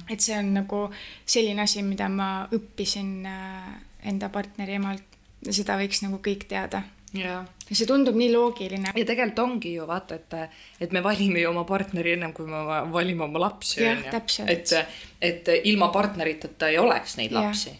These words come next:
Speaker 1: Ja lapsed on niikuinii erinevad indiviidid, on ju.
Speaker 2: Jaa.
Speaker 1: Ja, ja tegelikult,
Speaker 2: Ja seda
Speaker 1: äh,
Speaker 2: sa ei vali, millisena su
Speaker 1: Jah.
Speaker 2: laps tuleb, on ju,
Speaker 1: Jah.
Speaker 2: ja, ja, ja milliseks ta nagu
Speaker 1: See lihtsalt,
Speaker 2: kasvab.
Speaker 1: jah.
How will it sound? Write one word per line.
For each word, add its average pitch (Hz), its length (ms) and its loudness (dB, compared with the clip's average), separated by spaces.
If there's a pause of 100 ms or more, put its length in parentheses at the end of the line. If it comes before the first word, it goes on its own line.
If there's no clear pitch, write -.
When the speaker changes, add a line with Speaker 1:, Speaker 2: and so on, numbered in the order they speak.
(280)
Speaker 1:
Ja 214 80 0
lapsed 220 360 2
on 208 120 4
niikuinii 233 540 2
erinevad 196 500 0
indiviidid, 202 680 -2
on 202 220 -2
ju. 202 160 2
Speaker 2:
Jaa. 90 240 -4 (300)
Speaker 1:
Ja, 190 460 -2
ja 196 180 -4
tegelikult, 196 640 -6 (160)
Speaker 2:
Ja 180 120 0
seda 196 200 4
Speaker 1:
äh, 185 60 2
Speaker 2:
sa 190 100 4
ei 175 80 6
vali, 196 240 2
millisena 151 600 -2
su - 140 -4
Speaker 1:
Jah. 202 120 4
Speaker 2:
laps 196 200 0
tuleb, 151 360 -4
on 143 140 -6
ju, 139 60 -10
Speaker 1:
Jah. 208 180 -2
Speaker 2:
ja, 147 300 0
ja, 156 120 -2 (120)
ja 170 100 -6
milliseks 156 440 -4
ta - 80 -8
nagu 156 120 -8
Speaker 1:
See 233 100 2
lihtsalt, 202 180 6
Speaker 2:
kasvab. 220 320 4
Speaker 1:
jah. 208 120 0